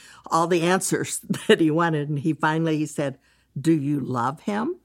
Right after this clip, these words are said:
And that really caused a pause, for me anyway, because he had done nothing to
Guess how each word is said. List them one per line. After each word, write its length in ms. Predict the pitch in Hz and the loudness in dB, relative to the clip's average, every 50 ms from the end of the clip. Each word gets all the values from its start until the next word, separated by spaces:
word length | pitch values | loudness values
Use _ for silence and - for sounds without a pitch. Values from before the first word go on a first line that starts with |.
| _ _ _ _ _ _ _ _ _ _ _ _ _ _ _ _ _ _ _ _ _ _ _ _ _ _ _ - - _ _ _ - _ _ _ - | _ _ _ _ _ _ _ _ _ _ _ _ _ _ _ _ _ _ _ _ _ _ _ _ _ _ _ -20 -20 _ _ _ -20 _ _ _ -2
And 140 | 185 175 202 | -2 0 0
that 180 | 220 285 320 | 0 -2 0
really 380 | - 277 285 247 214 190 - - _ _ _ | 0 0 0 2 0 0 -2 -4 _ _ _
caused 560 | - - - - 165 160 160 180 190 - - 180 | -14 -12 -8 -4 -2 0 0 0 -2 -2 -2 -4
a 80 | 147 | -4
pause, 640 | - - - 135 113 - - 147 165 190 - - - | -4 -6 -8 -8 -6 -6 -4 -4 -4 -4 -4 -6 -2
for 160 | - 190 175 | -2 0 0
me 280 | 160 175 208 214 202 | 2 2 2 2 2
anyway, 540 | 196 190 196 185 165 147 151 147 156 180 180 - - - - - _ | 2 0 -2 -2 -2 -4 -4 -6 -6 -8 -8 -10 -18 -20 -20 -6 _
because 380 | 202 185 - 226 214 190 - | -4 -2 0 0 0 0 0
he 200 | - 226 226 220 | 0 0 0 2
had 140 | 220 208 175 | 2 0 0
done 360 | 170 208 190 190 185 185 185 | 2 2 2 4 4 4 4
nothing 560 | 180 180 185 185 - - 151 131 147 143 135 - _ _ _ _ _ _ _ _ _ _ _ _ _ | 4 4 4 4 0 -4 -4 -4 -2 -4 -6 -8 _ _ _ _ _ _ _ _ _ _ _ _ _
to 400 | - - 202 175 165 160 151 - | -2 0 2 2 2 2 0 -2